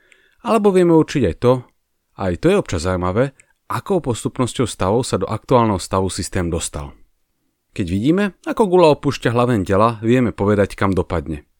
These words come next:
A keď vidíme, ako dopadá na Zem, vieme určiť, odkiaľ bola vystrelená. Princípe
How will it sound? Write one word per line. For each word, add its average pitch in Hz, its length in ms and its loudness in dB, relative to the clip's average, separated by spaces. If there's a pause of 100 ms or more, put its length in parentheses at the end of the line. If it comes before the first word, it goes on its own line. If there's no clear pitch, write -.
(380)
A 98 80 -10
keď 90 160 -4
vidíme, 92 420 0 (160)
ako 135 380 0
dopadá 120 260 0
na 104 140 -2
Zem, 107 400 0
vieme 139 240 4
určiť, - 560 -4
odkiaľ 127 400 0
bola 101 240 0
vystrelená. 82 720 -4 (1200)
Princípe 170 320 2